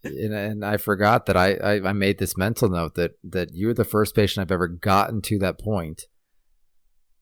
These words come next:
Actually, you're the only patient I've ever gotten to that point of especially, like, a one twenty and then came off of it and had started heading back the other way.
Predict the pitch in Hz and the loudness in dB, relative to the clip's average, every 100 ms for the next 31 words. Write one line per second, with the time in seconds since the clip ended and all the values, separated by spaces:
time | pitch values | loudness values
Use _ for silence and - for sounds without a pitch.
0 | _ 95 98 82 71 - 90 104 76 76 | _ 0 0 0 -4 -2 0 0 0 -4
1 | 64 69 82 95 90 80 113 110 110 90 | -6 -6 -4 -2 -2 0 4 6 4 0
2 | - 135 117 98 - 127 113 90 87 - | 2 4 6 4 2 2 2 0 -2 2
3 | 113 - 95 87 87 87 90 87 98 101 | 2 2 0 0 -2 -2 -4 -4 -2 -2
4 | 92 85 - _ _ _ _ _ _ _ | -2 -6 -10 _ _ _ _ _ _ _
5 | _ _ _ 107 101 95 98 87 - 98 | _ _ _ -2 0 2 -2 -4 -4 0
6 | 87 87 82 64 - _ _ _ _ _ | 2 0 -2 -8 -10 _ _ _ _ _
7 | _ - 101 92 90 101 90 92 85 80 | _ -6 -4 -2 0 2 2 0 0 -2
8 | 80 78 69 67 78 62 - | -2 -4 -4 -4 -4 -6 -10